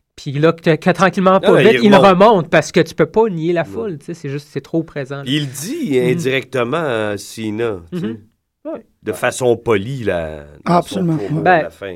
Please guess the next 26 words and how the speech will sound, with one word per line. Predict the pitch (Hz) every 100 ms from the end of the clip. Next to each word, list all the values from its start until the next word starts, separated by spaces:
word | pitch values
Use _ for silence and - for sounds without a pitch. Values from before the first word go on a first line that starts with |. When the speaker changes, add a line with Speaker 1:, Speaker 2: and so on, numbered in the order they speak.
| 80
Speaker 2:
là. | 170 160
Speaker 1:
ouais, | 143
c'est | -
le | 220
porte-parole | 262 262 233 170 170 165
quand | 151 139
même | 139 135 127 123 127
de | 127 139
la, | 131 127 120 - 170
la | 147
compagnie, | - 143 139 131 139 170
puis | 170
je | -
pense | 147 139 139
que | 143 127 123 127 _
c'est | _
une | 147
façon | 151 139 - 151 151 147 143
Speaker 2:
Non, | 135 170
puis | 117
c'est | 143
la | 135 131
voix | 120 139 175
pour | - 131
les | 123 120
gars. | 113 135 156 151